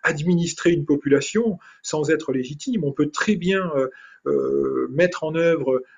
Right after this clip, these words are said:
un système politique sans être légitime. La problématique, c'est le coût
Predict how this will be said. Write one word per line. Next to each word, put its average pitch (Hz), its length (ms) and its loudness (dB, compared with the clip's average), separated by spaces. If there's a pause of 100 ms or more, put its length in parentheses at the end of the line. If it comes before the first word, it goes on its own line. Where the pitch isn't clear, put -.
un 143 80 -4
système 147 460 -2
politique 143 580 -2
sans 151 320 -2
être 147 200 0
légitime. 175 520 -4 (260)
La 135 100 4
problématique, 151 600 2
c'est 139 120 0
le 135 140 4
coût - 440 -2